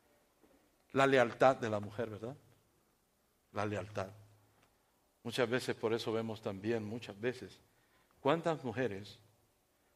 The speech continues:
reciben abuso de parte de sus maridos, pero se quedan allí. Porque sienten que tienen que ser leal al matrimonio, a su esposo,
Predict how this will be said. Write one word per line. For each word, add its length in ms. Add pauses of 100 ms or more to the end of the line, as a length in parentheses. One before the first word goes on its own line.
reciben 420
abuso 360
de 100
parte 260
de 40
sus 160
maridos, 380
pero 160
se 120
quedan 280
allí. 200 (3250)
Porque 220
sienten 360
que 100
tienen 240
que 80
ser 180
leal 380
al 100
matrimonio, 640
a 40
su 100
esposo, 500